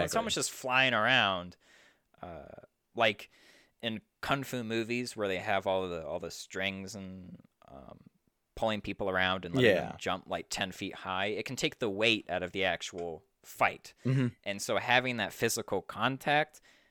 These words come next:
Speaker 2: uh, really gives it that much more force.
Speaker 1: No, I a hundred percent agree. And yeah, from there it just kinda launches the sequence, doesn't it, of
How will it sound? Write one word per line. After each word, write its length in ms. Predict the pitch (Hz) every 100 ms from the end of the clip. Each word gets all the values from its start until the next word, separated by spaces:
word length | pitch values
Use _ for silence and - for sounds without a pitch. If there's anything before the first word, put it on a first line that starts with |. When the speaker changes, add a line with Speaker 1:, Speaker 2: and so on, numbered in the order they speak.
| _ _ -
Speaker 2:
uh, 360 | 87 80 73 - - _
really 360 | 101 98 87 85 _ _ _ _ _
gives 200 | - 98
it 100 | 95 - 87
that 180 | 95 95
much 200 | 90 -
more 140 | 76
force. 640 | - - 87 76 71 - - _ _ _ _ _ _ _ _ _ _ _ _
Speaker 1:
No, 180 | 120 110
I 220 | 92 95 -
a 80 | 98
hundred 340 | - 113 101
percent 220 | 90 95 82
agree. 320 | 85 80 - _ _ _ _ _ _ -
And 280 | 120 113 87
yeah, 160 | 123 151
from 200 | 160 139
there 180 | 180
it 80 | 202
just 160 | 120 -
kinda 160 | 139
launches 440 | 107 110 117 117 101
the 100 | 95
sequence, 420 | - 151 98 85
doesn't 260 | 110 110 127
it, 220 | 135 -
of 460 | 92 90 85 -